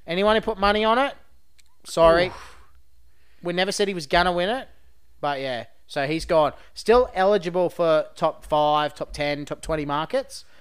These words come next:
Speaker 1: So
Speaker 2: It's only one week, isn't it?
Speaker 1: And it's only the one week. It doesn't matter if it's one or eight, though, mate. We learnt that last
Speaker 2: Mm.
Speaker 1: week. Shield got rubbed out.
Speaker 2: Yeah,
Speaker 1: Yeah.
Speaker 2: but just for the, for that top twenty.
Speaker 1: Yeah, so he's only
Speaker 2: He's,
Speaker 1: gonna miss
Speaker 2: he's
Speaker 1: one
Speaker 2: not
Speaker 1: week.
Speaker 2: missing
Speaker 1: He's
Speaker 2: that.
Speaker 1: only missed one week. So, um,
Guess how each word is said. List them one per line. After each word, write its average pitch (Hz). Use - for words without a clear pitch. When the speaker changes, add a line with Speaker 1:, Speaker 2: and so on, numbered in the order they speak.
Speaker 1:
So 131
Speaker 2:
It's -
only 143
one 107
week, 101
isn't 117
it? 190
Speaker 1:
And 202
it's 220
only 247
the 185
one 151
week. 123
It -
doesn't 202
matter 170
if 143
it's -
one 151
or 120
eight, 139
though, 120
mate. 104
We 143
learnt 143
that 131
last 131
Speaker 2:
Mm. 139
Speaker 1:
week. 104
Shield 147
got 131
rubbed 127
out. 139
Speaker 2:
Yeah, 107
Speaker 1:
Yeah. 107
Speaker 2:
but 127
just -
for 123
the, 104
for -
that 104
top -
twenty. 117
Speaker 1:
Yeah, 208
so 214
he's 208
only 220
Speaker 2:
He's, 233
Speaker 1:
gonna 214
miss 185
Speaker 2:
he's 131
Speaker 1:
one 180
Speaker 2:
not 156
Speaker 1:
week. 151
Speaker 2:
missing -
Speaker 1:
He's 147
Speaker 2:
that. 190
Speaker 1:
only 190
missed 156
one 131
week. 107
So, 123
um, 127